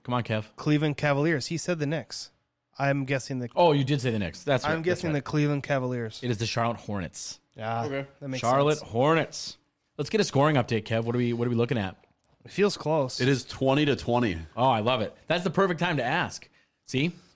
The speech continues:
Speaker 1: This is what you get here on Dash Radio. This is what you get here on the Nothing But Net channel on the Howl, the Howl.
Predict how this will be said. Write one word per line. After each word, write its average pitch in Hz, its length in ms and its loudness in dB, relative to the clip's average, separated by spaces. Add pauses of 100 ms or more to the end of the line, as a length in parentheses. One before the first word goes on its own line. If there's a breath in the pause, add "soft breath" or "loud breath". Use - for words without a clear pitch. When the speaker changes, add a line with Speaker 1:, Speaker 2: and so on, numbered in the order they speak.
(140)
Speaker 1:
This 143 120 0
is 156 40 -6
what 160 160 0
you 139 80 -2
get 151 160 0
here 135 160 4
on 117 100 2
Dash 107 280 0
Radio. 95 260 -2 (220 soft breath)
This 139 180 2
is 135 100 -4
what 139 140 2
you 123 80 -6
get 139 140 4
here 131 100 4
on 117 80 2
the 113 60 2
Nothing 107 180 0
But 107 120 -4
Net 95 100 -4
channel 165 440 0 (200 loud breath)
on 156 240 4
the 143 260 4
Howl, 349 1200 8
the 113 100 0
Howl. - 800 -10